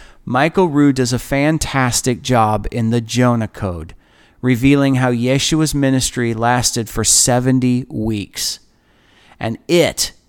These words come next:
in and of itself, was one of the prophetic fulfillments to the day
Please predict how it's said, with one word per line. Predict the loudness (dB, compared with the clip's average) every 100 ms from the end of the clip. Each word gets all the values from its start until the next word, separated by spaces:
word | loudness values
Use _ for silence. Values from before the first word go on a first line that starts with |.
| _
in | 2 4
and | 8
of | 6 6
itself, | 4 2 4 4 2 -2 -6
was | -4 -2
one | 2 2
of | 2
the | 0
prophetic | 2 0 0 0 0 -2
fulfillments | -6 -6 0 2 2 0 -2 -2
to | 2 4 6 4
the | 4 2
day | 0 -2 4 6 6 2 -4 -10